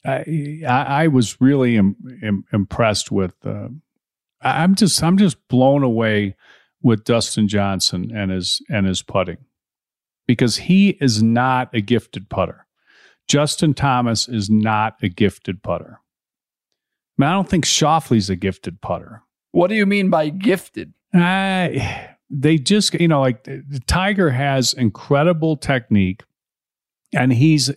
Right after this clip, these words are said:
Speaker 1: and he's a gifted putter. He can, he, he just has this knack for reading them, for figuring out the breaks, uh, and, and,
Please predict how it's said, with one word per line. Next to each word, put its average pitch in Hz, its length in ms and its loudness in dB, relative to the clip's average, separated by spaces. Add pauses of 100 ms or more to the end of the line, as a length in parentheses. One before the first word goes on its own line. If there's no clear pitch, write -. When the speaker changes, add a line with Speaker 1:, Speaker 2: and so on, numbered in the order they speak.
Speaker 1:
and 120 180 0
he's 123 280 2
a 123 80 2
gifted 104 680 -2
putter. 98 360 -2
He 123 120 0
can, 139 140 -2
he, 147 340 -4 (600)
he 156 260 2
just 170 280 0
has 160 300 -2
this 139 400 -2
knack 147 580 -2
for 107 540 -2
reading 156 600 2
them, 139 360 0
for 104 220 -4
figuring 156 420 -2
out 139 200 -2
the 120 80 -4
breaks, 127 680 -2 (540)
uh, 131 40 -4
and, 104 760 0
and, 123 340 -2